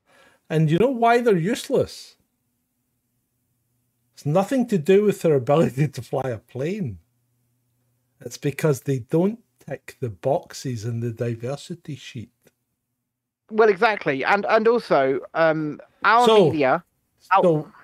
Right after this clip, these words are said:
Speaker 1: so what happens there is you end up with someone who th-, has an inferior ab-,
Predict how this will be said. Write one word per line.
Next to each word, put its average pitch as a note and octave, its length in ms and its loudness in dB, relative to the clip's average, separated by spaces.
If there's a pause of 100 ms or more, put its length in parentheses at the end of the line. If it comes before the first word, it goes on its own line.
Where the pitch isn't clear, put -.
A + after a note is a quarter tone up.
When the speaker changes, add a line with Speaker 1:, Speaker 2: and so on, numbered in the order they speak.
(220)
Speaker 1:
so D#3 180 0
what D3+ 340 -2
happens E3 460 -2
there G3 420 -2 (160)
is C#3+ 340 -18 (180)
you C#3 220 -2
end G#3 320 -2
up - 340 -4 (1500)
with C#3+ 140 -4
someone G3 520 -2
who C3+ 180 -4
th-, B2 140 -6 (180)
has C#3 260 -2
an C#3 120 0
inferior G3 1080 -6
ab-, D3 200 -4